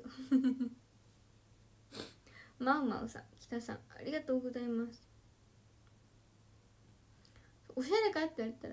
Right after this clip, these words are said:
らよくわかんないけど、でもなんかやっぱ学校の体操服っぽい真っ青とかじゃなかったし、「まるまる中学校」となんかそんな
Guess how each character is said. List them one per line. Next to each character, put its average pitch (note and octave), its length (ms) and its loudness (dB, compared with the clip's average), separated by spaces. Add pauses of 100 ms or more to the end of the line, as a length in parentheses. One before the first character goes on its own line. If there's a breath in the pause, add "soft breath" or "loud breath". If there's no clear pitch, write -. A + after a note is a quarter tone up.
(100)
ら - 40 -6
よ A3 80 -2
く - 120 -12
わ - 80 -4
か - 120 -16
ん - 140 -10
な - 60 -12
い - 120 -16
け - 80 -10
ど、 - 180 -10
で C4 120 0
も A#3 100 2
な A3+ 120 2
ん A3+ 60 -2
か A3+ 80 -10
や A3+ 80 -8
っ - 40 -12
ぱ G#3+ 100 -8
学 A3+ 240 -4
校 C4 220 0
の C4 180 8
体 A#3+ 180 -6
操 B3 200 -6
服 - 200 -16
っ - 40 -16 (100)
ぽ A#3 140 2
い G#3 120 2 (280 loud breath)
真 C4+ 100 2
っ D4 260 0
青 - 180 2
と G#3+ 120 -6
か G#3 100 -2
じ G3+ 140 -2
ゃ - 20 0
な G#3+ 100 0
か - 100 -10
っ - 40 -12 (120)
た - 100 -10
し、 G#3+ 400 -6 (400 loud breath)
「ま E4 160 2
る F4 100 2
ま E4+ 100 4
る E4 100 0
中 E4+ 240 2
学 E4+ 220 0
校」 - 360 0
と A#3 160 0 (180)
な A#3 120 0
ん A3 40 2
か B3 100 -10
そ C4 140 -4
ん B3+ 100 2
な A#3 220 -2